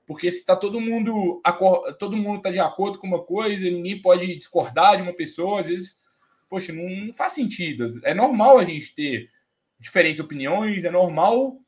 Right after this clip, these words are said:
às vezes, o sócio tomar uma decisão, às vezes, uma outra advogado responsável pela área tomar outra decisão. Tá tudo bem, a gente não precisa de ter consenso pra ter uma, uma, uma cultura legal.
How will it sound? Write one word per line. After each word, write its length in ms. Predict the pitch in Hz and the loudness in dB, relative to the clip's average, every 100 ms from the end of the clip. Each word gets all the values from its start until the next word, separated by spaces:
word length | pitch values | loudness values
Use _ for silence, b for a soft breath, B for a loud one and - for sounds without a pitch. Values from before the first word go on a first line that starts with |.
| _ _ _ | _ _ _
às 180 | 180 175 | 0 4
vezes, 320 | 180 165 156 | 2 0 -10
o 80 | 156 | -10
sócio 340 | - 208 208 | 2 2 2
tomar 220 | 190 160 | -4 -6
uma 120 | 151 | -6
decisão, 480 | 139 127 143 226 208 | -8 -10 -6 -2 0
às 80 | 170 | -2
vezes, 140 | 156 | -4
uma 160 | 170 170 | -6 0
outra 340 | 170 208 214 | 2 2 0
advogado 580 | 180 160 139 151 147 151 - | -6 -6 0 0 0 -6 -14
responsável 460 | 151 151 143 143 | -16 -14 -8 -6
pela 180 | 143 135 | -4 -2
área 140 | 139 139 | -2 -2
tomar 220 | 135 131 | -6 -4
outra 220 | 131 127 | -4 -6
decisão. 640 | 117 117 - 165 220 214 _ _ | -10 -10 -6 -4 -4 -6 _ _
Tá 120 | - | -10
tudo 260 | - 226 262 | -8 -8 -8
bem, 200 | 202 208 | -6 -6
a 20 | |
gente 180 | 147 - | -8 -12
não 60 | 143 | -16
precisa 300 | 151 175 240 | -16 -14 -14
de 260 | 247 - - | -14 -18 -14
ter 100 | 226 | -10
consenso 720 | 254 240 - 170 185 214 - | -6 -6 -6 -10 -10 -10 -14
pra 120 | 220 | -12
ter 80 | 220 | -8
uma, 120 | 220 | -8
uma, 640 | 214 208 196 175 175 165 | -10 -10 -12 -8 -6 -6
uma 180 | 156 - | -6 -10
cultura 360 | 175 - 165 | -10 -8 -6
legal. 520 | 165 143 127 113 110 | -4 0 0 0 -6